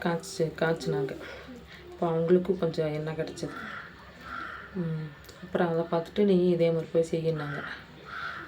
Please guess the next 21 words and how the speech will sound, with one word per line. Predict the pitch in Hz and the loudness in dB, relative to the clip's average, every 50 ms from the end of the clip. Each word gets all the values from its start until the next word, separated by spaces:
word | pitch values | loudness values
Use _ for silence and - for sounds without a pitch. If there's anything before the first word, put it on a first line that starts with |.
| - - | -8 -6
நானும் | 175 165 165 175 185 180 | -2 0 2 4 4 4
அதே | 170 160 165 170 | 4 6 4 4
மாதிரி | 165 165 165 156 160 | 4 2 0 -2 -2
செஞ்சு, | - 165 165 175 196 | -4 -2 0 2 4
இதோட | 185 185 175 | 4 4 4
ரெண்டாவது | 151 151 151 156 165 165 165 | 4 2 0 2 2 4 4
டைம் | 170 160 160 160 156 151 | 2 0 2 0 0 -2
எண்ணெய் | 151 151 165 170 175 - - - - - - - - - - - - - - - - - - - | -2 -2 -2 -2 -2 -4 -10 -14 -16 -18 -18 -20 -20 -18 -18 -18 -18 -18 -20 -20 -20 -10 -4 -2
எடுத்துட்டு, | 165 160 175 - 180 - 185 196 220 233 190 - - - - - - - - - - - - - - - - - - - - - - - - - - - - | -2 -2 -2 -2 -2 0 0 0 0 0 -2 -6 -10 -18 -20 -20 -20 -20 -20 -20 -20 -20 -20 -20 -20 -20 -20 -20 -20 -20 -18 -16 -14 -14 -14 -16 -12 -4 0
இது | 175 170 165 165 | 2 2 4 4
குழந்தைங்களுக்கெல்லாம் | 170 165 170 180 180 175 175 170 170 180 180 | 4 4 6 6 6 4 4 2 2 2 2
அப்படியே | 185 175 180 175 175 180 | 2 2 4 4 4 4
சாப்பாடு | 180 165 165 165 - 170 170 | 4 0 -4 -2 -2 -2 -2
போட்டு | - - 170 165 - 180 | -2 0 0 0 0 0
பிசைஞ்சு | 175 - 165 160 - 170 165 160 156 151 | 0 2 0 0 0 0 -2 -2 -2 -4
ஊட்டலாம். | 160 - - - 170 165 165 - - - - - - | -6 -8 -6 -4 -2 -2 -2 -4 -8 -12 -14 -8 -6
எந்த | 175 165 160 165 165 165 160 | -4 -2 -2 -2 -2 -4 -4
கலப்படமும் | 160 160 156 - - 165 165 165 160 | -6 -8 -6 -6 -4 -4 -2 -2 -2
இல்லை, | 156 147 170 170 | -2 -2 -2 -2
பயப்பட | 165 156 151 160 165 - 170 170 | -2 -2 -4 -4 -2 0 2 2
வேண்டியதில்லை. | 165 165 165 151 156 160 151 160 | 2 2 0 -2 -4 -4 -4 -2